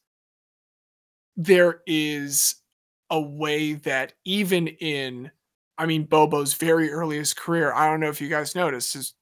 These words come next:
you know, one of his first professional teams was the Raleigh Capitals. There was something in him that was, no matter how hard Washington tried to get rid of him, no matter,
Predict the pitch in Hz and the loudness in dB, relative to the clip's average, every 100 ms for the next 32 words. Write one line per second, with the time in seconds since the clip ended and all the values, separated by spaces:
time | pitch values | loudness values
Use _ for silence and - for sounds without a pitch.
0 | _ 165 131 120 151 139 - 165 - 175 | _ -18 -16 -6 -6 -4 -4 -4 -2 -4
1 | 160 139 - 202 156 151 135 131 151 160 | -4 -6 -4 -2 -2 -6 -8 0 4 4
2 | 139 113 - 165 180 - 120 - - - | 2 -12 -8 0 0 0 -16 -14 -6 -6
3 | - - _ _ 208 262 240 - 311 330 | -6 -14 _ _ 0 0 2 2 2 0
4 | 196 175 185 190 165 160 139 117 131 _ | -4 -6 -8 -6 -6 -8 -10 -16 -20 _
5 | _ _ _ - 175 170 185 170 185 175 | _ _ _ -2 -2 -2 -4 2 4 4
6 | 156 160 151 151 147 147 143 143 - 156 | 0 -4 -6 -6 -8 -6 -8 -8 -6 -4
7 | 147 139 143 143 135 143 143 135 151 170 | -4 -6 -6 -6 -4 2 2 0 -10 -10
8 | - 135 123 - - 156 165 156 143 127 | -8 -8 -10 -10 -2 2 2 2 -6 -8
9 | 110 120 123 - 131 107 95 120 123 120 | -10 -10 -12 -12 -16 -16 -14 -14 -6 -4
10 | 123 127 123 | -2 -2 -4